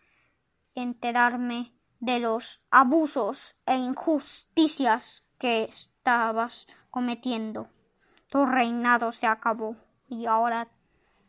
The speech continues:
devolverás a estas pobres gentes todo lo que les has robado". Y así fue como la paz y la dicha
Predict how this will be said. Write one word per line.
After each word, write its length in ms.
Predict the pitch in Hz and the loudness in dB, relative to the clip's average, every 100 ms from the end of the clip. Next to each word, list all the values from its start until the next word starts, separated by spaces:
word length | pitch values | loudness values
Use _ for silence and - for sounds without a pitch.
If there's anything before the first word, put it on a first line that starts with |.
| - | -8
devolverás 840 | 240 233 233 233 226 240 240 - - | -6 0 0 0 2 2 2 -4 0
a 200 | 240 240 | 2 2
estas 520 | 240 - 262 - - _ | 0 -2 -2 -2 -20 _
pobres 460 | 302 285 240 247 - | 6 6 4 -8 -6
gentes 520 | 247 233 240 - - | -6 -8 -14 -18 -14
todo 360 | - 269 262 226 | 0 2 2 0
lo 260 | 220 220 233 _ | -2 -4 -8 _
que 140 | 240 226 | -8 -6
les 280 | 226 - - | -8 -10 -4
has 320 | 262 - - _ | -4 -4 -20 _
robado". 480 | - 277 233 226 - - _ _ _ _ _ _ - | -4 0 2 0 -2 -20 _ _ _ _ _ _ -6
Y 160 | 262 | 0
así 340 | 254 269 330 320 | 2 2 0 -2
fue 500 | - - 277 269 - _ - | -4 -2 -2 -2 -10 _ -6
como 280 | 262 240 233 | -4 -2 0
la 180 | 233 | 0
paz 520 | 240 330 359 339 - - _ _ _ - | 4 6 6 4 -12 -20 _ _ _ -2
y 120 | 269 | 2
la 140 | 262 240 | 4 4
dicha 460 | 320 339 - 370 | 4 2 4 4